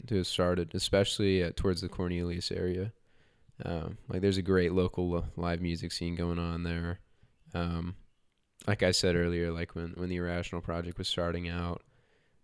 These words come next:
uh, it was like, "Man, why, like, why would anyone wanna let a couple kids come in a bar and play music? Like, what are they gonna do?" But, uh,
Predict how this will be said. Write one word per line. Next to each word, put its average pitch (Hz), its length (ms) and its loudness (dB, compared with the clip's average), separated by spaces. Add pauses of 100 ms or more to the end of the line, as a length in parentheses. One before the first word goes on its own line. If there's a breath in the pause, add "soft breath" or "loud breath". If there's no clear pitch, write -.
uh, 85 340 -2
it - 800 -18
was 90 100 -6
like, - 140 -4
"Man, 92 340 2
why, 92 400 2
like, 85 280 -6
why 95 120 4
would 92 140 2
anyone 90 320 2
wanna 87 200 0
let 87 120 0
a 87 40 -2
couple 95 300 -4
kids 92 300 0
come 90 200 0
in 85 60 2
a 85 60 2
bar 87 400 6
and 87 160 0
play 90 180 4
music? 82 540 0
Like, 80 400 -4 (420 soft breath)
what 92 140 2
are - 20 4
they 92 140 6
gonna 85 180 0
do?" 82 260 0 (140)
But, 90 200 2
uh, 82 180 0